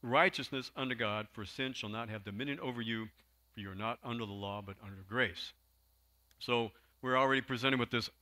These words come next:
this oxymoron, if you will, this living sacrifice. How can you both be living and a sacrifice at the same time? What it's talking about is that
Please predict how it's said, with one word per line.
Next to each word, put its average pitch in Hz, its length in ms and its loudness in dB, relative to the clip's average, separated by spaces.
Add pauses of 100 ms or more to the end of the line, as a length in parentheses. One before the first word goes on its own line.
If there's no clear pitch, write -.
(120)
this 120 180 -2 (100)
oxymoron, 123 760 4
if 101 120 -4
you 110 100 -2
will, 98 160 -2
this 90 220 -8
living 123 480 0
sacrifice. 107 680 0
How 107 120 -4
can 123 120 -6
you 120 80 -4
both 113 200 -4 (100)
be 107 120 -2
living 113 440 -2
and 110 160 0
a 104 40 -4
sacrifice 107 580 -4
at 101 80 -14
the 104 80 -10
same 98 260 -6
time? 90 340 -6 (440)
What 117 180 -4
it's 110 80 -6
talking 139 300 4
about 127 220 2
is 113 100 -4
that 113 180 0